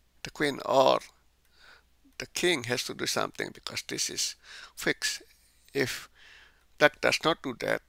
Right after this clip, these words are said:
if black does something like this, for example, I can just do a check, and suddenly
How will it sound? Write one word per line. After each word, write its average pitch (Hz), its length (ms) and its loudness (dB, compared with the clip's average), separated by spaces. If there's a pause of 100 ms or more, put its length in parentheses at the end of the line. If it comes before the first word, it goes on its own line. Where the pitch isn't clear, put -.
if 120 400 -14
black - 160 -4 (240)
does - 180 2
something - 520 -4
like - 180 -6 (160)
this, - 180 -4
for - 140 -6
example, 139 560 -4 (1200)
I - 80 -14
can 151 160 -4
just - 240 -8
do - 100 -4
a 107 60 -4
check, - 320 0 (600)
and 117 220 0
suddenly 113 640 -2